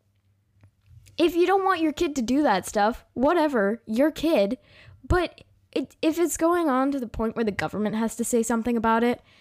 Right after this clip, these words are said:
it's like, mm, you know, it's, it's kind of like, that's a little much.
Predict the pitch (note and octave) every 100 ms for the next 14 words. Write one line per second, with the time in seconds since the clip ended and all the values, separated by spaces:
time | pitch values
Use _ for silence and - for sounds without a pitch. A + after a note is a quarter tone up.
0 | _ _ _ _ _ _ E4 F4+ G4 F#4+
1 | E4+ - - _ - B3 A#3+ A#3+ B3 B3
2 | B3 B3 A#3+ - _ _ - _ _ _
3 | _ _ _ F4 G4 G4 F#4+ F4+ - -
4 | - - D4 D#4+ - - - D#4 D4 E4
5 | F4+ F#4 D#4+ C#4+ C#4 C4+ C#4 G#3+ G3 F#3+
6 | F3 - - - -